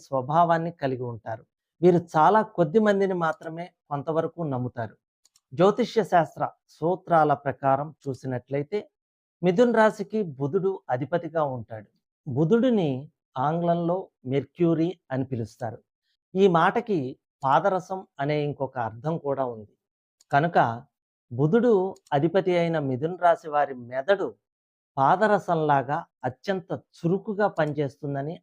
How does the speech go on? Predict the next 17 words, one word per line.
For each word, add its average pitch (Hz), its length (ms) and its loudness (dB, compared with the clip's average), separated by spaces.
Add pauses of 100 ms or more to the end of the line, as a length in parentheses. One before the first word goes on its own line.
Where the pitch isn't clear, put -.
అర్థం 113 320 -6
చేసుకోవాలి. 113 580 -8
మిథున్ 185 340 2
రాశి 220 280 0
వారిలోని 185 580 2 (240)
ముఖ్య 147 440 -6 (120)
లోపాలు 151 480 0 (220)
తెలుసుకుందాం. 110 540 -10 (640)
ఈ 202 120 6
రాశి 175 340 4
వారిలో 208 420 4 (260)
ద్వంద్వ 156 560 -2
స్వభావం 139 580 0 (400)
ఉన్న 147 240 0 (160)
కారణంగా 160 520 2 (240)
వీరిని 160 480 0 (360)
ఇతరులు 196 420 0